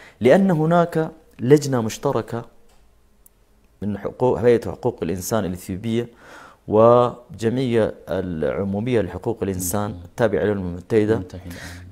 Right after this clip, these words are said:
Speaker 1: ت-، قامت م-، يعني ل-، لبحث ول-، يعني، آه، ت-، ترقب وجمع الأدلة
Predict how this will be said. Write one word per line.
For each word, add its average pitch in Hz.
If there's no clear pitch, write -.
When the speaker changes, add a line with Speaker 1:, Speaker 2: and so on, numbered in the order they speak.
Speaker 1:
ت-، 101
قامت 123
م-، 101
يعني 92
ل-، 95
لبحث 82
ول-، 95
يعني، 90
آه، 67
ت-، 87
ترقب 101
وجمع 95
الأدلة 107